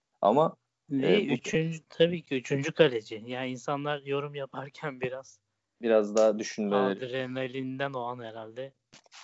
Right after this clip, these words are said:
Speaker 1: Ben hala
Speaker 2: agresif
Speaker 1: Ber-,
Speaker 2: olmayı
Speaker 1: Berke'den çok
Speaker 2: seçiyorlar.
Speaker 1: umutluyum diyerek Galatasaray Göztepe maçına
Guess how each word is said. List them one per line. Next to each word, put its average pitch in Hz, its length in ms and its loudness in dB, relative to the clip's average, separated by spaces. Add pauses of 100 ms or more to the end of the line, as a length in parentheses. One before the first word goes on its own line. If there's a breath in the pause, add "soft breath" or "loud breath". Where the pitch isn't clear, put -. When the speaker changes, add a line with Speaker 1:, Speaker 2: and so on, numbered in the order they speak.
(760)
Speaker 1:
Ben - 20 8 (100)
hala 147 200 6
Speaker 2:
agresif 135 140 6
Speaker 1:
Ber-, 135 180 6
Speaker 2:
olmayı 127 100 2 (120)
Speaker 1:
Berke'den 131 360 6
çok - 0 -
Speaker 2:
seçiyorlar. 127 260 2
Speaker 1:
umutluyum 113 580 2
diyerek 110 520 4
Galatasaray 113 520 4
Göztepe 107 400 -2
maçına 95 420 -4